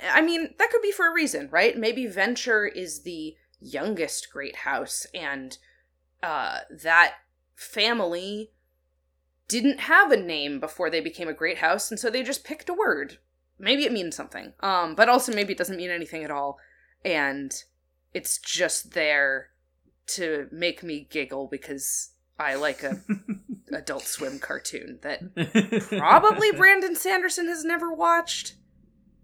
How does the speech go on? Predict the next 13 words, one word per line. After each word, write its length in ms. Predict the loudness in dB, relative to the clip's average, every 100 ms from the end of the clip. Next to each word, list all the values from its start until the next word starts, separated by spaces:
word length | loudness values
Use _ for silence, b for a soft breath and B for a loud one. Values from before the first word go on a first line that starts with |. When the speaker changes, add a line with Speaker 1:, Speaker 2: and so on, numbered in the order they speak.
| _
Speaker 1:
I 80 | -4
would 160 | -2 0
be 100 | 0
surprised. 800 | -2 0 6 6 6 2 -6 -6
It 220 | -6 -4
doesn't 220 | -6 -6
seem 140 | -6 -6
like 160 | -6
he'd 140 | -6 -10
enjoy 280 | -8 -4 -4
it 100 | -4
at 120 | 0
all. 240 | 2 2